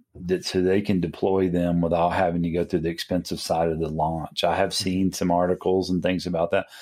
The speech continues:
Speaker 1: which is probably more practical than launching, you know, a launch of forty or fifty satellites. And sometimes they're successful and sometimes they're not.
Speaker 2: Yeah.
Speaker 1: And,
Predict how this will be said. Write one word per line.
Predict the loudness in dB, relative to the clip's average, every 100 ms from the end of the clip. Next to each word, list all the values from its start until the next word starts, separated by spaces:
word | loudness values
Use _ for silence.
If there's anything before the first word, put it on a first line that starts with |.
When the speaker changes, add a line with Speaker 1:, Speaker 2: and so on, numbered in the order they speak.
| -20 -20 -6
Speaker 1:
which | -2 0
is | -2
probably | -2 0 2 2
more | 2 0
practical | 0 -2 -2 -8 -6 -4 -4
than | -6 -6
launching, | -4 -4 -6 -8 -8 -10 _ _ _ _ _ _ _
you | 0 2
know, | 4 2
a | 2 2
launch | 2 2 4 2 0 -2
of | -2
forty | 0 0 2 0
or |
fifty | -2 -4 -4
satellites. | -2 0 0 2 2 2 0
And | -6
sometimes | -4 -4 0 0 0 0
they're | 0
successful | -2 -2 0 0 0
and | -2
sometimes | -2 -2 0 0 0
they're | 2
not. | 2 2 -2 -6 -14 -20 -4
Speaker 2:
Yeah. | -2 0 -2
Speaker 1:
And, | -2 -2 0 -2